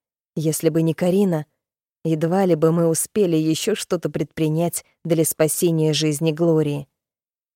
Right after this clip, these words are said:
Вряд ли мы с Моной Рэндом станем подругами — но я хочу сказать ей спасибо. Лори за два дня совсем оправилась, на щеке вернулся румянец, она с аппетитом ела, без умолку щебетала и почти забыла о том,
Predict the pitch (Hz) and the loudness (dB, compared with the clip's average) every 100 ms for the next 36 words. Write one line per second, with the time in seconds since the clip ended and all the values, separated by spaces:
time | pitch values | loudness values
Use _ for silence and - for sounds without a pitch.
0 | - 214 320 370 - 151 156 160 160 160 | -4 0 2 0 2 2 2 0 2 2
1 | 160 156 156 156 151 156 151 - 151 151 | 4 2 4 2 2 0 -2 -2 0 0
2 | 147 143 147 202 240 262 262 262 _ _ | 0 0 2 0 4 4 4 -2 _ _
3 | _ 233 247 262 233 220 - - - 170 | _ 2 4 2 0 -2 -2 -6 -2 -2
4 | 170 190 - 151 - 151 - - 190 147 | 0 -2 -2 -4 -4 -6 -6 -6 -6 -8
5 | 139 _ _ _ _ _ _ _ _ - | -12 _ _ _ _ _ _ _ _ -4
6 | 175 214 277 262 226 180 160 160 170 220 | 2 4 4 2 2 2 4 2 4 0
7 | 220 151 - 160 151 147 214 247 226 208 | 2 -2 0 0 2 2 2 2 2 0
8 | - - _ _ _ - 214 226 349 - | -4 -10 _ _ _ 0 2 2 2 2
9 | 185 170 165 160 151 170 160 165 196 254 | 4 4 4 2 4 4 4 4 2 2
10 | 240 - - _ _ _ - 240 311 - | 0 -2 -12 _ _ _ 0 2 2 2
11 | 240 190 - 180 170 165 214 269 247 233 | -2 -2 -4 0 0 2 2 2 2 -2
12 | _ _ - 220 254 269 320 294 240 254 | _ _ -2 2 4 4 4 4 2 -2
13 | - 202 208 - 277 277 240 233 226 220 | 0 0 -2 2 4 4 0 0 -2 -2
14 | - - 277 214 196 185 233 226 185 165 | -6 -2 0 2 0 2 2 4 2 2
15 | 220 220 | 2 2